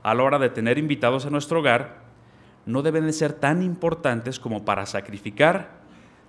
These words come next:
la buena compañía o los temas espirituales que se pueden llevar a cabo. Con estos tres relatos, entonces, hermanos, queremos distinguir qué cualidades contribuyen a que cada uno de nosotros mejoremos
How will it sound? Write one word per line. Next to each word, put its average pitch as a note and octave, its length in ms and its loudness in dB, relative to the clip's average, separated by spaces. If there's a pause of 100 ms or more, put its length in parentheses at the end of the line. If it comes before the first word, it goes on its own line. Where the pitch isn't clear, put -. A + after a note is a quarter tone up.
la G2+ 160 -4
buena C3+ 340 -2
compañía A2+ 840 -4
o G#2+ 100 -4
los G#2 220 -8
temas C3+ 300 -4
espirituales A#2+ 920 -6 (280)
que G#2 120 -6
se G2+ 100 -12
pueden G2 300 -4
llevar F2+ 240 -6
a D#2+ 80 -14
cabo. F2+ 220 -16 (1300)
Con D#3+ 160 4
estos G3 220 -2
tres E3 180 4
relatos, C3+ 480 0
entonces, A2 500 -2
hermanos, G#2 400 -4
queremos B2+ 340 -2
distinguir B2 640 -4
qué D3+ 200 -6
cualidades C3+ 1080 -2 (540)
contribuyen A#2+ 680 2
a A#2 100 -2
que G2+ 160 -4
cada D3 240 2
uno F3 200 -2
de E3 100 0
nosotros C#3+ 540 -4
mejoremos B2 1000 -2